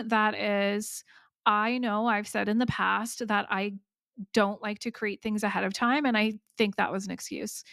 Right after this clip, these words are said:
I think I've been making excuses. And I think if you're saying that too, it's an excuse for you too. And maybe we all just need to call our own selves on our bullshit and say,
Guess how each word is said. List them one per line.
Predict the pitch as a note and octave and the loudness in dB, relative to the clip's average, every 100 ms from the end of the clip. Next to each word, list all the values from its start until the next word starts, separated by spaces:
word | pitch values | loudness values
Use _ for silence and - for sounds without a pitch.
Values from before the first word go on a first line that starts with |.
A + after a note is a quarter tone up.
| - - - | -20 -12 -2
I | G3+ | -2
think | - C4+ C4 | 0 2 4
I've | C4 A#3 | 4 2
been | A#3+ | 0
making | A3+ G#3+ A3+ | 0 -2 -6
excuses. | G#3 - - B3+ - C#4+ A#3+ | -8 -8 -4 -4 -2 0 2
And | G3 | 2
I | G3 | 2
think | - G#3 G3 | 0 0 0
if | F#3 G#3+ | -4 0
you're | G3+ | 2
saying | G#3 A3 G#3+ | 2 2 0
that | G3+ - | -2 0
too, | A#3+ | 2
it's | A#3+ A#3 | 2 0
an | G3+ | -6
excuse | - - G3+ - | -6 -2 -2 -2
for | G3+ | 0
you | G3 G3 | 2 2
too. | - D#4+ G4 - - - - | 2 4 4 0 -18 -12 -4
And | G#3+ | 0
maybe | A3+ | 2
we | A#3+ A3+ | 4 6
all | G3+ | 4
just | G#3+ A3 | 2 -4
need | A3+ G#3 | -4 -4
to | G#3 | -6
call | - A3 G#3 | -2 2 4
our | A3 | 4
own | A3+ A3+ | 2 2
selves | A3 G#3 A3+ | 2 2 2
on | A3 | 0
our | G#3+ | 0
bullshit | G#3+ G3 A3+ D#4 D#4+ | -2 -2 0 2 2
and | C#4 | 2
say, | B3 B3 G#3+ | 2 4 2